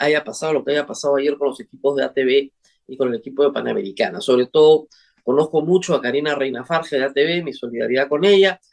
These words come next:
Es una reportera muy recorrida, ella no va a hacer nada para provocar a la gente, al contrario, y aparentemente le han destruido un equipo, trataron de robarles también,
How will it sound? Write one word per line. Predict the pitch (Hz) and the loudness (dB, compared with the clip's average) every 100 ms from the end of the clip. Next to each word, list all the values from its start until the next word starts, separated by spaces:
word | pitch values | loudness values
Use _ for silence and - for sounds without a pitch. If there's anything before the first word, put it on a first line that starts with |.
| - - _ _ | -20 -20 _ _
Es | 208 208 185 | 6 6 6
una | 170 160 | -4 -12
reportera | 147 123 120 165 156 156 151 _ _ _ _ _ | -12 -14 -10 -6 -2 -2 -4 _ _ _ _ _
muy | 143 196 277 277 185 | -6 0 2 2 2
recorrida, | 147 - 123 156 165 156 | 0 -10 -10 -6 -4 -4
ella | 135 151 | -2 -2
no | 139 | -2
va | 135 | -4
a | 139 | -4
hacer | 151 131 | -4 -4
nada | 139 156 185 233 214 120 | -8 -2 0 2 2 -2
para | - 113 | -4 -8
provocar | - 113 110 143 | -8 -10 -8 -6
a | 147 | -4
la | 123 | -4
gente, | - 185 170 | -6 -8 -4
al | 143 127 | -6 -4
contrario, | - 175 185 156 160 160 _ - - - - - | -10 -4 -2 -2 -8 -14 _ -20 -20 -20 -20 -4
y | 156 | -2
aparentemente | 143 151 156 151 165 165 - | 0 -2 -4 -4 -2 -4 -4
le | 127 147 | 0 2
han | 165 208 | 4 2
destruido | 170 - 143 147 | 0 -4 -2 -2
un | 139 | -2
equipo, | 127 - 185 165 175 175 _ _ _ | -4 -6 -6 -4 -4 -4 _ _ _
trataron | 127 135 151 147 | -2 0 0 0
de | 135 | 0
robarles | 123 139 180 165 147 | 0 0 0 -2 -4
también, | 151 147 170 165 165 | -6 -4 -2 -2 -4